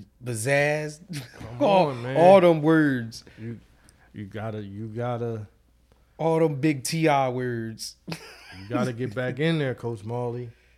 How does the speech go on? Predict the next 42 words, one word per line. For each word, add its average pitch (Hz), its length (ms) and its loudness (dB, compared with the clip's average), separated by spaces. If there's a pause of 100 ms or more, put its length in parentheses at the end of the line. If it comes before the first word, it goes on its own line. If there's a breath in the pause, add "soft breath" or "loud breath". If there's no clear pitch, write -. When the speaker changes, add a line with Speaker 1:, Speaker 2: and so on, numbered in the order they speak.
(800 loud breath)
Speaker 2:
We, 113 120 -14
we 127 220 -8
about 160 200 2
to 190 80 -2
hit 180 220 0
March. 190 600 -4 (1800)
You 120 80 -8
don't 151 160 -2
wanna 202 180 0
be, 180 160 -6
when 160 140 -2
the 151 60 0
weather, 202 440 2
you 151 100 -6
don't 190 140 -2
wanna 208 160 -2
have 196 120 -4
to 175 80 -8
be 170 200 -4
in 165 60 -4
this 151 120 -6
good 151 220 -4
weather 175 240 0
and 143 100 -4
sit - 220 -12
talking 139 240 -6
about, 139 320 -6
"I'm 98 120 -16
gonna 120 80 -10
be 113 200 -12
right 123 280 -4
next 123 260 -10
summer." 104 320 -12 (260)
Speaker 1:
No, 113 240 -8
I 98 300 -10
ain't 104 180 -12
doing 98 280 -14
that. 95 180 -16
Speaker 2:
You 107 80 -16
got 117 240 -10
two 139 180 -10
months. 160 600 -2